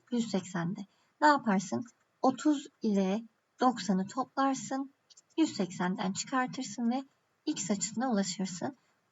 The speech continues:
Otuz ve doksanın toplamı yüz yirmi yapar. Yüz seksenden çıkartırsam x eşittir altmış derece. X altmışsa,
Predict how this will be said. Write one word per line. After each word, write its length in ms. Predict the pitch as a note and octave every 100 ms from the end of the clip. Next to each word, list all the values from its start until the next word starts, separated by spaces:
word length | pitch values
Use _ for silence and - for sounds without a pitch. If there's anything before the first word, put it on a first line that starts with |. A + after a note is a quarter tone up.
| -
Otuz 320 | C4 C4+ D4+
ve 140 | A#3 G3+
doksanın 440 | G#3 - G3 F#3
toplamı 440 | F#3+ F#3 C4 F3+
yüz 280 | G3+ G#3 A#3
yirmi 220 | B3+ B3+
yapar. 320 | C4 B3 B3+ B3+ _ _ _
Yüz 120 | E4
seksenden 540 | E4 G#3 F#3+ F3 - F3+
çıkartırsam 800 | - - A#3+ A#3 B3+ G3+ B3 B3 _ _ _ _ -
x 240 | D#4 -
eşittir 800 | A3 F#3 - - - C4 C4+ - - -
altmış 400 | - A3 G3 -
derece. 280 | E3+ E3 F3 _ _ _ _
X 240 | - D4+ -
altmışsa, 640 | D4+ - D#4 - G#3+ C#4+